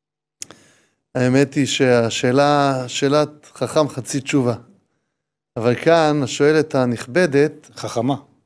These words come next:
Speaker 1: היא חכמה בוודאי, אין שאלה, אבל, אה, היה לה חסר פרט. אנחנו לא, לא מונים את זה, לא מסיום הארוחה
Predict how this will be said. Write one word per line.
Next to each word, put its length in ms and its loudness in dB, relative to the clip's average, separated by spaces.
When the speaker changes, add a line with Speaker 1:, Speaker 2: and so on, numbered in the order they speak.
Speaker 1:
היא 140 -8
חכמה 380 0
בוודאי, 640 2
אין 140 -6
שאלה, 500 0
אבל, 460 2
אה, 320 4
היה 200 2
לה 100 2
חסר 380 -2
פרט. 440 -4
אנחנו 260 -2
לא, 400 4
לא 340 2
מונים 340 2
את 100 0
זה, 180 -2
לא 180 4
מסיום 440 0
הארוחה 560 2